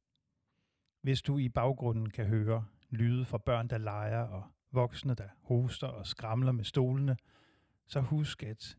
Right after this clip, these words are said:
de lyde også fortæller en historie, måske endda den bedste.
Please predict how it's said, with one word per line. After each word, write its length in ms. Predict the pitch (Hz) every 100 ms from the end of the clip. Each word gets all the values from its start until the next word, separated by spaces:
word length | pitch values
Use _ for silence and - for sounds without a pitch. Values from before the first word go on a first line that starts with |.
| -
de 100 | 143
lyde 380 | 135 127 123 151
også 420 | - 120 120 - - -
fortæller 460 | 127 - 127 110
en 180 | 123 117
historie, 580 | 117 - 151 131 113 110 - - - _ _ -
måske 320 | 113 - 143
endda 340 | 123 117 104
den 280 | 104 110 110 - -
bedste. 440 | 98 98 - 107